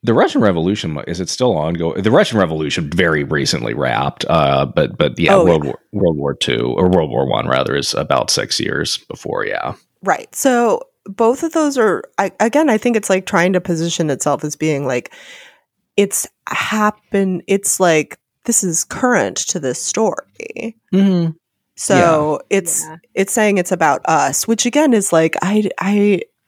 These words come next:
Speaker 2: I'm trying to figure out if that has, like, a political content or not, because it's,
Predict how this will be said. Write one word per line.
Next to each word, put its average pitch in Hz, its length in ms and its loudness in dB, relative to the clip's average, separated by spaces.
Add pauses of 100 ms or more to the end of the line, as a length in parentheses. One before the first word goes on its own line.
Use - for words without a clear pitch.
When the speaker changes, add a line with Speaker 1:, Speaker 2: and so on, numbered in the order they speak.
(200)
Speaker 2:
I'm 202 300 2
trying 233 400 2
to 220 80 2
figure 202 260 2
out 170 180 2
if 175 100 0
that 170 180 0
has, 175 200 2
like, 170 160 0
a 160 60 0
political 160 560 -2
content 160 420 -4
or 147 100 -6
not, 202 280 0
because 151 320 -4
it's, - 380 -6